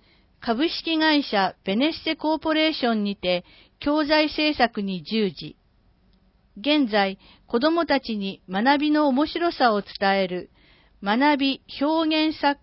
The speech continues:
家として活動。星幸喜さんの写真があります。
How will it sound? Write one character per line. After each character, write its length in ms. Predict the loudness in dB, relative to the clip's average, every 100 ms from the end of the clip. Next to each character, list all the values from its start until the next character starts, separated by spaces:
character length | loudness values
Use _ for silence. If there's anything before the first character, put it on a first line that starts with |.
| _
家 240 | -4 -4 _ -6
と 120 | -4
し 140 | -2
て 120 | -4
活 300 | -4 -8 -8
動。 340 | -4 -2 -2 -8 _ _ _ _ _ _ _ _ _ _ _ _
星 440 | -4 -4 -4 -6 -6
幸 220 | -2 -2
喜 140 | -2
さ 160 | 0 0
ん 120 | 0
の 160 | -4 -6
写 220 | -6 -6
真 320 | -4 -4 -2
が 200 | 0 0
あ 60 | -2
り 160 | -4 -4
ま 160 |
す。 60 | -6